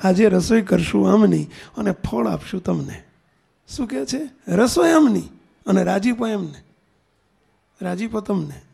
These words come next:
વાંધો નથી ને? "સ્વામી, મારી કરો તોય ભલે, ના કરો તોય ભલે, મને ફળ મળી ગયું, રાજી કરવા છે, બસ રાજી કરવા છે મારે તો.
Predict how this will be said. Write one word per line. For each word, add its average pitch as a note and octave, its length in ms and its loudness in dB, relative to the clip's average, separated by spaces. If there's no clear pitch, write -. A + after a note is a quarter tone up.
વાંધો F3 240 0
નથી A#3 200 0
ને? C#4+ 180 -8
"સ્વામી, C4+ 240 -8
મારી C#4+ 300 0
કરો E4 360 4
તોય F4+ 180 -4
ભલે, D#4 240 0
ના C#4 300 -2
કરો D#4 260 -6
તોય D4+ 160 -6
ભલે, C4+ 240 2
મને B3+ 220 0
ફળ C4+ 200 -2
મળી G#4+ 340 -4
ગયું, G#4 340 0
રાજી A3+ 320 4
કરવા E4 360 2
છે, C#4 300 2
બસ A3+ 200 -4
રાજી B3+ 400 0
કરવા C5 320 -2
છે D#4 120 -2
મારે B3 340 -2
તો. E3+ 160 -10